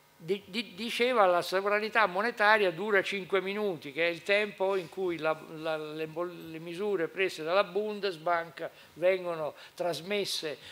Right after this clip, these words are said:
in Italia o in Francia o in Olanda e le banche centrali di questi paesi si devono adeguare." Allora, diciamo, tanto vale mettere la sovranità in comune e,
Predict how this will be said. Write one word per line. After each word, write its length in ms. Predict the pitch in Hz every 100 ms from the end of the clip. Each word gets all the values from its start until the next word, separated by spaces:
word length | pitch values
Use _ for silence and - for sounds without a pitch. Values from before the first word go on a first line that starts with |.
| -
in 220 | 165 170
Italia 640 | 165 160 165 180 170 156 156
o 60 |
in 120 | 165 156
Francia 640 | 160 165 175 170 - 160
o 40 |
in 100 | 190
Olanda 520 | 254 208 208 254 208 175
e 280 | 190 202
le 160 | 170 165
banche 560 | 151 190 190 - 156 - - -
centrali 580 | - 165 160 196 185 160
di 100 | 165
questi 320 | 202 190 214
paesi 680 | 220 233 180 180 147 214 170
si 160 | 190
devono 320 | 180 180 180
adeguare." 640 | 170 160 165 185 160 127 120 - - - - -
Allora, 440 | 175 233 185 156 - - - _ _ _ _
diciamo, 300 | - 165 160
tanto 400 | - 196 202 240
vale 500 | 220 185 208 220 220 - - -
mettere 680 | 160 214 - 165 156 151 -
la 180 | 160 165
sovranità 840 | 175 170 185 190 185 196 175 147
in 200 | 170 170
comune 800 | - 202 233 247 247 220 196 -
e, 280 | 175 185